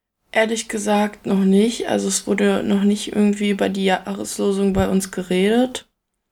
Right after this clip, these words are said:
Vielleicht habe ich's auch verpasst. Aber nee, eigentlich habe ich noch nichts darüber gehört. Aber ich finde auch, also ich denk, seit ich die, ähm, erhalten habe,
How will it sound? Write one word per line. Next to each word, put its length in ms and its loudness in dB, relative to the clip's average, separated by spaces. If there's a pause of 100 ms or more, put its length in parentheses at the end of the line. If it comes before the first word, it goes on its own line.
Vielleicht 300 -2
habe 120 2
ich's 140 -6
auch 140 -4
verpasst. 720 -4 (1900)
Aber 1040 0
nee, 380 4
eigentlich 540 0 (280)
habe 180 -2
ich 100 -4
noch 120 -2
nichts 360 -4
darüber 380 -2
gehört. 300 -6
Aber 160 -6
ich 100 -8
finde 240 -4
auch, 320 -2 (460)
also 200 0
ich 140 -6
denk, 400 0 (160)
seit 260 0
ich 160 -6
die, 320 -2
ähm, 440 -4
erhalten 420 -2
habe, 360 -2